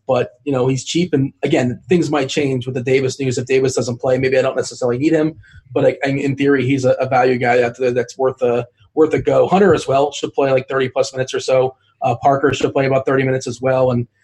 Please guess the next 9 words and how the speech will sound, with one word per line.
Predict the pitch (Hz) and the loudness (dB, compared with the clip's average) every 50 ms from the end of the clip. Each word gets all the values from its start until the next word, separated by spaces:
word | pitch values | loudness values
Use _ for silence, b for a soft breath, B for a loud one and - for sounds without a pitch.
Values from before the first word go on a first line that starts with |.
| _ _ _ | _ _ _
you | 143 | -2
know, | 139 120 120 120 - | -2 -2 -2 -2 -2
Randall's | 131 131 135 135 127 123 120 | 0 0 2 2 0 0 0
not | 135 131 127 | 0 0 0
a | |
defensive | 123 123 123 - 135 120 127 135 120 | 0 -2 -2 -2 -2 -2 -2 -4 -4
savant | - 127 110 - 131 127 123 120 - | -4 -4 -2 0 0 0 0 -2 -2
either. | - 139 135 131 127 123 | -4 0 2 2 4 4
And | 120 120 123 | 2 2 -2